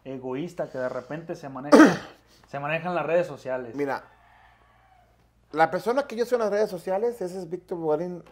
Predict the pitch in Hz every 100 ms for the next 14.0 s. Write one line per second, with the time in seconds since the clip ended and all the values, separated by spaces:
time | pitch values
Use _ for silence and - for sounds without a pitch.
0 | - _ 120 113 - 113 - - 110 127
1 | 120 120 131 139 180 196 - _ _ _
2 | _ _ - - _ _ _ 113 113 -
3 | 107 104 110 120 127 110 95 87 76 _
4 | _ _ _ _ _ _ _ _ - 147
5 | 170 160 127 123 147 156 147 - - -
6 | 123 135 131 127 127 127 135 139 135 131
7 | 123 - - _ - 117 120 120 123 113
8 | 127 131 131 139 143 139 - - - -
9 | 113 120 - 127 120 113 110 107 104 123
10 | 120 123 131 131 - 135 127 127 127 123
11 | - _ _ - 117 120 117 117 113 110
12 | 107 98 - - _ _ - 135 135 127
13 | 135 139 143 127 135 135 135 131 123